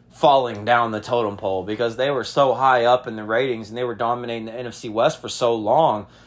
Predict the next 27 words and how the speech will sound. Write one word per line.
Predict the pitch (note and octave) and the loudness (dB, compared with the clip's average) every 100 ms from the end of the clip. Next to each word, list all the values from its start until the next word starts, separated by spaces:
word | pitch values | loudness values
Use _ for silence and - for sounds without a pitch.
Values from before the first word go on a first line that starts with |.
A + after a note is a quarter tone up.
| - | 0
Like, | A#2 A#2 A#2 | 2 2 4
Russell | D3 - G#3+ C#3 | 2 4 2 4
Wilson | F#3+ - C#3+ | 4 2 -2
had | B2 A#2 | -2 -2
the | |
Niners | G#2 B2 D#3 G2+ | 0 0 0 -4
number. | A2+ C3+ G2+ G2+ | -4 -2 -2 -4
He | F#3 | -6
beat | B2 C#3+ C3 | -6 -6 -6
them, | G2 | -8
like, | F#2 E2+ | -8 -2
every | A2 A2+ F#2+ | 0 0 -4
single | A#2+ G#2 | -8 -10
time, | F2+ G2+ G2+ | -8 -6 -6
it | F2+ | -8
seemed | - F2+ | -12 -12
like, | F2 E2+ E2+ | -12 -12 -12
and | G2 F#2+ | -12 -8
just | G#2 G2+ | -8 -6
not | A2+ A#2+ | -2 -2
just | A2 F#2+ | -2 -10
beat | F#2+ A#2 | -6 -6
'em, | G2 | -6
like, | F2+ E2+ G#2+ | -8 -8 -8
just | G2+ - | -10 -6
dominated | F#2+ F#2+ B2 F#2 E2+ F2 | -2 -2 -2 -4 -8 -8
'em. | F2 | -8